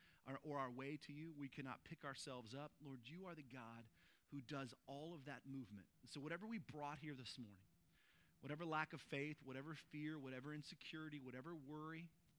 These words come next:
Lord, whatever, um, just failing, God, you are a God who is enough and meets us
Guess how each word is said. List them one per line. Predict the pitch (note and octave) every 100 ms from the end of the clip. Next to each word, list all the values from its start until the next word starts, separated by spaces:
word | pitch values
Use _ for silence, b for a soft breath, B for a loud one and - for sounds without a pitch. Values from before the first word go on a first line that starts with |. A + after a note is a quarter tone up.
| - _ - - - -
Lord, | D3
whatever, | C3 C3+ C#3 E3 D3+ -
um, | C3+ C3+ C3+ B2 -
just | D#3+ C3+ - - -
failing, | D#3 D3+ D#3 E3 E3 D#3 - B B B -
God, | C#3+ B2+
you | D#3+
are | D#3+
a | C#3+
God | A#2+ C3+ C#3 C#3
who | C#3
is | A2
enough | A#2 A#2 B2 D#3+ -
and | B2+ A#2+ B2
meets | C3+ D3 -
us | B2+ -